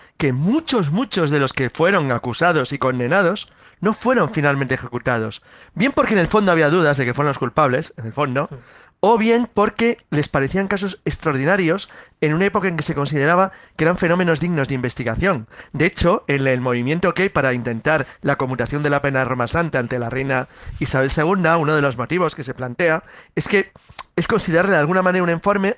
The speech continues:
Speaker 1: un enfermo y alguien digno de estudio.
Speaker 2: Sí.
Speaker 1: Porque, es decir, realmente, eh, eh, él aparece como convencido de que se trata de, bueno, de una persona que tiene capacidad de convertirse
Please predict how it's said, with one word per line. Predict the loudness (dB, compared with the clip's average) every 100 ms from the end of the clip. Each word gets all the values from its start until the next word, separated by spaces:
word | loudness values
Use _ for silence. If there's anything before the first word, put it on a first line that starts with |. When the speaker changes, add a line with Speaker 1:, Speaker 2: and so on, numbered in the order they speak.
| -2
Speaker 1:
un | -2
enfermo | 0 0
y | 2
alguien | 0 0 -2
digno | 0 0
de | -2
estudio. | -4 -6 -6 -10
Speaker 2:
Sí. | -12 -12 -14 _
Speaker 1:
Porque, | -2 0 0
es |
decir, | 2
realmente, | 2 2 2 2 0 -2 -2
eh, | -4
eh, | -4 -4 0
él | 0
aparece | 2 2 2 0 -2
como | -2 -4
convencido | -4 -4 -4 -2 -2 -2 -12 _
de | -6 -4
que |
se | -2 -4
trata | -2 -2
de, | 0 0
bueno, | -2 -4
de | -6
una | -6 -6
persona | -4 -6 -4
que | -8
tiene | -6 -4
capacidad | -2 -4 -2 -4
de | -4
convertirse | -4 -6 -6 -10 -8